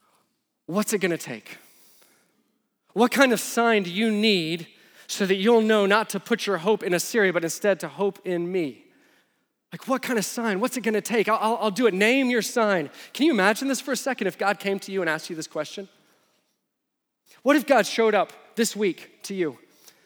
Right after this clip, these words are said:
and he said, "Bill, what's it gonna take? What sign is it gonna take for,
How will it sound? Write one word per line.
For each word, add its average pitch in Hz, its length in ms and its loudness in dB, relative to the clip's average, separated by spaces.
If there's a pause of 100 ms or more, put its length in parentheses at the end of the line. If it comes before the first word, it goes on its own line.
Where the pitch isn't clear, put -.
(180)
and 208 60 6
he 208 40 6
said, 196 200 0
"Bill, 214 240 4 (340)
what's 226 220 4
it - 20 2
gonna 262 160 4
take? 196 300 2
What 254 240 4
sign 190 580 2
is 175 100 0
it 175 40 -8
gonna 208 160 2
take 214 260 0
for, 185 220 -2